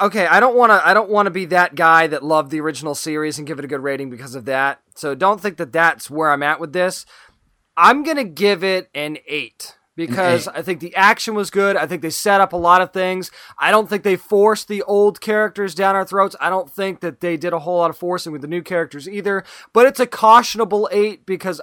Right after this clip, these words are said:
Speaker 1: I don't want it to end up doing what Sense Eight did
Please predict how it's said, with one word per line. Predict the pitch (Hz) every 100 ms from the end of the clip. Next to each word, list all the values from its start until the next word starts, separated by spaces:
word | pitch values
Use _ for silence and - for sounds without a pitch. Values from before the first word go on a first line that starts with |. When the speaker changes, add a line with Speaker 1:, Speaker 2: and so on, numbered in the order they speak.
| -
Speaker 1:
I | 160 196
don't | 196 -
want | 175 175
it | 170
to | 165
end | 170 165
up | 147
doing | 170 165
what | 151
Sense | - 170 147
Eight | 170 170 123
did | 151 139